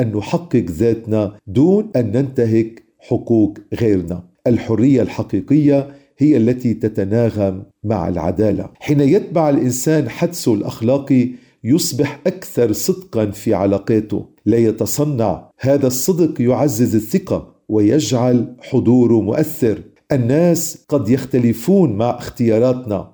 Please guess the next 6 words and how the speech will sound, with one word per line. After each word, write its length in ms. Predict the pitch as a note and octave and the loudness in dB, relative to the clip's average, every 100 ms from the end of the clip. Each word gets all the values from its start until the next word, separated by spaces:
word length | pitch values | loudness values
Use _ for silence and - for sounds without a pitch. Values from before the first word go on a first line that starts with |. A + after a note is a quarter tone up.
| _ | _
لكنهم 560 | A#2+ B2+ D3+ D3+ C3+ B2 | -2 0 0 0 0 0
يحترمون 720 | B2+ B2+ B2 A2+ G#2+ D3 D#3+ | 0 -2 0 2 2 2 2
انسجامنا 800 | B2 A2+ - A2+ F#2+ C3 A2+ G#2 | 0 -2 -2 -2 0 0 0 -2
الداخلي. 680 | F2+ D#2 A#2+ B2 - F#2 - _ _ | -4 0 0 0 -4 -6 -10 _ _
اتباع 460 | C3 - A#2+ C3 A2+ | -2 0 0 2 2
القلب 500 | A2 A2 C3+ C#3 C#3 | 0 0 2 4 2